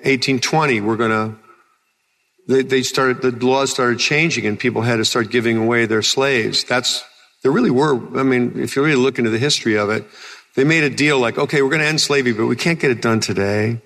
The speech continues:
okay? They made a, they made, like, a fifty-year plan to get it done. You know, it's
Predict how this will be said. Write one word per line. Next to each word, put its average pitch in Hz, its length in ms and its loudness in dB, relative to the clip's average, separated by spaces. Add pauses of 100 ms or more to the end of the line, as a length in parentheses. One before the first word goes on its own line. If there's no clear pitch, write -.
okay? 110 560 0 (420)
They 123 120 2
made 131 160 2
a, 120 60 -4 (280)
they 131 100 0
made, 139 160 2
like, 127 140 0
a - 40 -2
fifty-year 131 580 2
plan 120 360 0
to 120 80 2
get 113 160 0
it 107 140 -4
done. 127 320 -2 (1700)
You 131 100 2
know, 110 140 2
it's - 280 -2